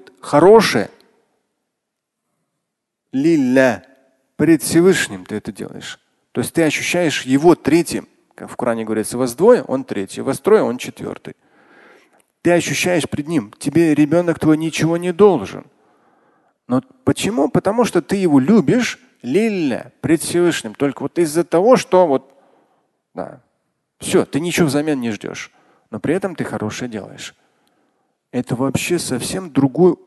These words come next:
уровень отношений, раз, и другой уровень веры,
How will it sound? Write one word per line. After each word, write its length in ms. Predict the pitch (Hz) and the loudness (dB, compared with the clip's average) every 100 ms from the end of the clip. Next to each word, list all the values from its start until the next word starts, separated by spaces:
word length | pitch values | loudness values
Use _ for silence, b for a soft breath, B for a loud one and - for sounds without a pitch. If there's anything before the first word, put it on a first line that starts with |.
| _ | _
уровень 580 | 165 180 160 143 120 107 - - | 4 6 8 6 4 0 -8 -6
отношений, 1500 | 147 - 139 127 - 151 127 107 113 151 254 277 - - b b b b b | -6 -2 -2 -2 -2 -2 -2 -2 -4 0 2 0 -2 -20 b b b b b
раз, 420 | - - - - _ b b b b _ | -12 -10 -10 -18 _ b b b b _
и 140 | - 123 | -8 -6
другой 400 | - 127 165 143 - | -4 -2 0 0 0
уровень 560 | 151 156 147 135 123 - _ _ _ - | 0 2 0 -2 -6 -16 _ _ _ -12
веры, 540 | 104 123 139 101 | -2 2 2 0